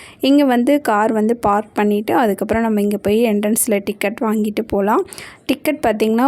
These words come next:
ஒருத்தருக்கு ஐம்பது ரூபாய் வந்து சார்ஜ் பண்றாங்க. நீங்க வந்து குளிக்கிறீங்க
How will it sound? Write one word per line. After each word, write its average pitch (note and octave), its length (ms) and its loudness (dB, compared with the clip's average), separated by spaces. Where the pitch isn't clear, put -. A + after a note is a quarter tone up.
ஒருத்தருக்கு A#3 640 2
ஐம்பது A#3+ 480 4
ரூபாய் G#3 200 2
வந்து A3 240 4
சார்ஜ் G#3 420 0
பண்றாங்க. G3+ 600 0
நீங்க A3+ 240 2
வந்து A3 340 2
குளிக்கிறீங்க C4+ 520 2